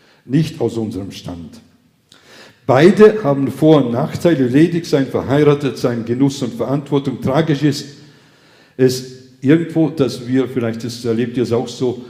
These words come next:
dass die Kirschen im Nachbarsgarten immer besser sind. Bin ich verheiratet, träume ich davon, wie es ledig war. <laughs> Bin ich ledig, will ich die Kirschen von den Verheirateten haben. Ja. Die liegt irgendwie in uns, in unserer Natur drin. Ja.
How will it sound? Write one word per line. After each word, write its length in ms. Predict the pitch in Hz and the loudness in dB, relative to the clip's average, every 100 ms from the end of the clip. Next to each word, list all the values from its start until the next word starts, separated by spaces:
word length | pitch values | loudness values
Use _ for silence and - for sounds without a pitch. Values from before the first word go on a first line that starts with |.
| - - _ | -20 -20 _
dass 200 | - 107 | -6 -4
die 100 | 135 | -4
Kirschen 500 | - - 160 160 151 | -6 0 0 0 -4
im 140 | 127 110 | -6 -4
Nachbarsgarten 840 | 120 117 131 110 - 113 117 120 | -8 -8 -8 -8 -4 -4 -4 -8
immer 180 | 117 113 | -6 -6
besser 360 | 110 92 - | -6 -8 -12
sind. 300 | 90 90 - - _ _ _ _ _ _ _ _ _ _ _ _ _ _ _ _ _ _ | -16 -18 -20 -20 _ _ _ _ _ _ _ _ _ _ _ _ _ _ _ _ _ _
Bin 140 | 120 110 | -10 -8
ich 100 | 110 | -6
verheiratet, 720 | 95 98 131 139 123 131 120 | -6 0 2 2 0 -2 -4
träume 320 | - 110 123 | -6 -6 -4
ich 100 | 110 | -6
davon, 380 | 113 101 107 104 | -8 -8 -8 -8
wie 40 | |
es 80 | 98 | -6
ledig 460 | 95 123 123 113 107 | -2 -2 -4 -10 -10
war. 180 | 110 - - - - - | -10 -10 -16 -20 -20 -20
<laughs> 400 | - - - - | -20 -20 -16 -6
Bin 160 | 196 - | -2 2
ich 160 | 151 | 2
ledig, 420 | 110 123 117 - - - - - - | 2 0 -4 -10 -14 -20 -20 -16 -6
will 160 | 107 | -2
ich 80 | 113 | -2
die 140 | 113 | -2
Kirschen 420 | 113 117 117 120 113 | -2 -2 -2 -4 -8
von 140 | 104 | -8
den 140 | 104 | -8
Verheirateten 800 | 95 101 92 92 90 - - 92 | -8 -6 -6 -6 -8 -10 -14 -16
haben. 300 | 87 82 90 | -18 -18 -14
Ja. 100 | 98 - - - - - - - _ - | -12 -12 -16 -20 -20 -20 -20 -20 _ -8
Die 140 | 131 | -2
liegt 180 | 139 160 | 0 2
irgendwie 300 | 170 160 - | 2 2 2
in 200 | 151 139 | 0 0
uns, 240 | 139 147 | 0 -2
in 120 | - 135 | -2 0
unserer 300 | 135 131 127 | 0 0 2
Natur 480 | 120 117 131 131 | 0 2 4 4
drin. 360 | 131 117 123 90 | 4 0 0 -2
Ja. 140 | 92 | -6